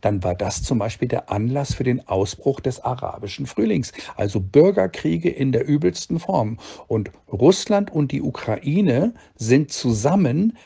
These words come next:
weitgehend für die Ernährung des Nahen Ostens verantwortlich. Und niemand in der Region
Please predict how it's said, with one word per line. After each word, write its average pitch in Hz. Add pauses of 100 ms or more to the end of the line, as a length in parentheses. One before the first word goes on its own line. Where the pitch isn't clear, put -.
(100)
weitgehend 156
für -
die 143
Ernährung 160
des 160
Nahen 139
Ostens -
verantwortlich. - (240)
Und 113
niemand 196
in 180
der 165
Region 135